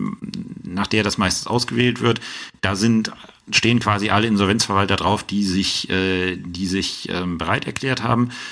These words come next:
Und wenn dann ein Verfahren da ist, wo man jetzt sagt, okay, da brauche ich jetzt niemanden wirklich Besonderes,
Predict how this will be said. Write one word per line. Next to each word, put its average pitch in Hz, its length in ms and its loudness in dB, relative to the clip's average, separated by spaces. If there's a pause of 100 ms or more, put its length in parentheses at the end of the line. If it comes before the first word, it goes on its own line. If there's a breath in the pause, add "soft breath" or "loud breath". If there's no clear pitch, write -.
(260 loud breath)
Und 107 600 2
wenn 98 680 2
dann 101 180 2
ein 98 160 2
Verfahren 101 720 2
da 92 160 4
ist, 104 220 -2
wo 107 60 -4
man 98 180 2
jetzt 95 140 -2
sagt, - 180 -4
okay, - 180 -6
da 101 100 0
brauche 95 200 2
ich - 80 -6
jetzt - 160 -4
niemanden 107 540 2
wirklich 107 280 -4
Besonderes, 117 540 2